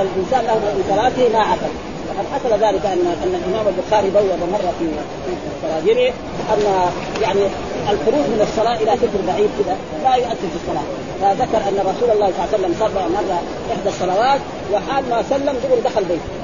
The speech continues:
وما كان من عادة الرسول إذا صلى ما في مكانه، فلما دخل إلى بيته بعد دقيقة أو دقيقتين رجع له. ها؟ قال الرسول: "تذكرت كبرا، نعم، فأمرت لي قسمة". يعني كبرا معناه إيه؟ تراب في، إيه؟ ذهب.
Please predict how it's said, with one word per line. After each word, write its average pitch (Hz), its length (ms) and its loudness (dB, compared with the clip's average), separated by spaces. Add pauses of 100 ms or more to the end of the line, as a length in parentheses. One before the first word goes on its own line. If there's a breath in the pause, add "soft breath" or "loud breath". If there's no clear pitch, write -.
(160)
وما 226 220 0
كان 277 140 4
من 262 120 -4
عادة 247 320 0
الرسول 233 280 0
إذا 302 220 6
صلى 269 200 4
ما - 300 4
في 208 60 -6
مكانه، 208 360 0 (380)
فلما 254 380 2
دخل 294 260 2
إلى 247 140 4
بيته 285 220 2
بعد 254 180 0
دقيقة 320 300 0 (140)
أو 247 80 6
دقيقتين 233 480 4
رجع 226 220 4
له. 160 120 0 (220)
ها؟ 208 120 0 (400)
قال 269 120 4
الرسول: 214 600 2
"تذكرت 220 460 2 (140)
كبرا، 214 280 4 (420)
نعم، - 260 -2
فأمرت 233 360 0
لي 214 140 6
قسمة". 175 340 -2 (500)
يعني 185 240 -2
كبرا 208 220 2 (120)
معناه 208 220 0
إيه؟ 277 100 0 (180)
تراب 269 180 4 (100)
في، 233 100 0
إيه؟ 220 160 0 (240)
ذهب. - 220 0